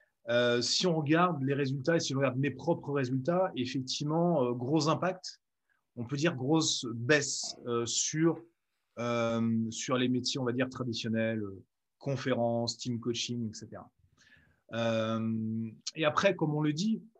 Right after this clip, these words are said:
et c'est, c'est, et c'est vrai pour autant, mais c'est plus difficile à, à, comment dire, à, à, comment dire, à relayer, j'ai envie de dire. Euh,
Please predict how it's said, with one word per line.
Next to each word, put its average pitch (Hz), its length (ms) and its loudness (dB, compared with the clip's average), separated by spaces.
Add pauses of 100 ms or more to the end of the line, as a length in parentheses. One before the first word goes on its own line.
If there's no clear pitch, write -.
et 139 60 -6
c'est, 131 260 -4 (560)
c'est, 120 580 -2 (1120)
et - 40 -8
c'est 151 180 0
vrai 165 280 2
pour 147 140 -4
autant, 190 420 2
mais 127 100 -2
c'est 117 260 -6
plus 185 160 -8
difficile 165 540 -4
à, 101 720 -4 (480)
à, 95 260 -14
comment 123 260 -6
dire, 117 260 -4
à, 101 240 -4 (1200)
à, 92 560 -12 (840)
comment 120 220 -2
dire, 110 220 -4
à 120 80 2
relayer, 151 340 4
j'ai 170 80 0
envie 135 140 0
de 131 40 -4
dire. 196 200 -2 (400)
Euh, 117 440 0